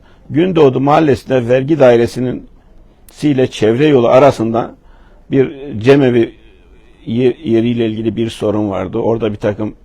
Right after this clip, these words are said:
çalışmaların yapılması, sanıyorum bir plan değişiklikleri yapıldı ama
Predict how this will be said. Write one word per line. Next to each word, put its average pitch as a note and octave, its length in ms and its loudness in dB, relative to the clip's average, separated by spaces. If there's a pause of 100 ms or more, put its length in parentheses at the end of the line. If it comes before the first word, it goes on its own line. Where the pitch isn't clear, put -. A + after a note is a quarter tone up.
(380)
çalışmaların G#2+ 580 -4
yapılması, G2 680 -8 (500)
sanıyorum A2+ 640 -4
bir A#2 60 -10
plan A#2 420 -2
değişiklikleri A2+ 460 -4
yapıldı A#2+ 340 -2
ama G#2+ 180 -4